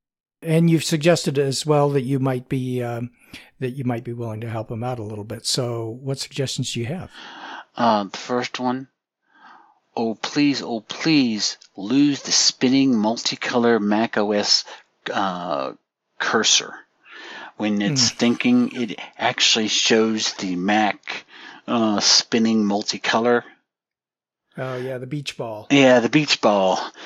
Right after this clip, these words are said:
Speaker 2: I hate that thing. <laughs> That's just my own
Speaker 1: <laughs>
Speaker 2: personal thing. I, I, you know, it's, it just doesn't fit. <laughs> Um, I do have some suggestions,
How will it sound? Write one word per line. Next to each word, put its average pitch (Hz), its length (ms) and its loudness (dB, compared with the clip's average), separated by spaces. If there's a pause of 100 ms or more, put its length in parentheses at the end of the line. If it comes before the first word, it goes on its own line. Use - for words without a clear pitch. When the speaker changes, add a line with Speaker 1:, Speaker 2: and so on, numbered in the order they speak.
(380)
Speaker 2:
I - 120 2
hate 151 260 4
that 120 140 4
thing. 101 220 2 (400)
<laughs> - 420 -4
That's 349 240 6
just 277 180 6
my 143 340 6
own 135 160 8
Speaker 1:
<laughs> 139 100 2
Speaker 2:
personal 131 240 2
thing. 139 220 4
I, 127 180 6
I, - 400 -2 (420)
you 185 100 6
know, 160 380 8
it's, - 1120 0 (640)
it 151 160 -2
just 156 260 2
doesn't 120 440 4
fit. - 640 -2
<laughs> - 60 6 (1900)
Um, 135 640 4 (2000)
I 156 80 2
do 214 140 6
have 196 140 6
some 190 140 4
suggestions, 107 800 0